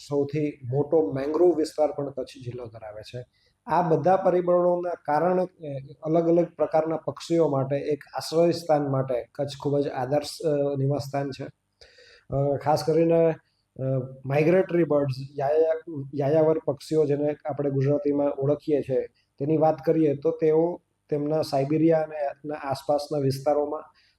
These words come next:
શિયાળો ખૂબ જ, અ, ભયંકર હોવાના કારણે, ખૂબ ઠંડીનું પ્રમાણ ખૂબ વધારે હોવાના કારણે તેઓ સાનુકૂળ વાતાવરણની શોધમાં, અ,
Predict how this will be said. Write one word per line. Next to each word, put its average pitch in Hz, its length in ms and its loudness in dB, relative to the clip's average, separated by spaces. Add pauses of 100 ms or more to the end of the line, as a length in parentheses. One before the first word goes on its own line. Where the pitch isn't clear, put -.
(140)
શિયાળો 156 420 4
ખૂબ 160 360 0
જ, 170 80 2 (220)
અ, 135 260 -2 (400)
ભયંકર 156 420 2
હોવાના 147 340 2
કારણે, 143 340 -2
ખૂબ 160 260 -6
ઠંડીનું 156 420 -4
પ્રમાણ 156 260 0
ખૂબ 165 280 0
વધારે 156 260 6
હોવાના 135 360 -2
કારણે 120 440 -14 (480)
તેઓ 160 200 6
સાનુકૂળ 180 560 4
વાતાવરણની 147 640 2
શોધમાં, 139 720 -8 (100)
અ, - 120 -10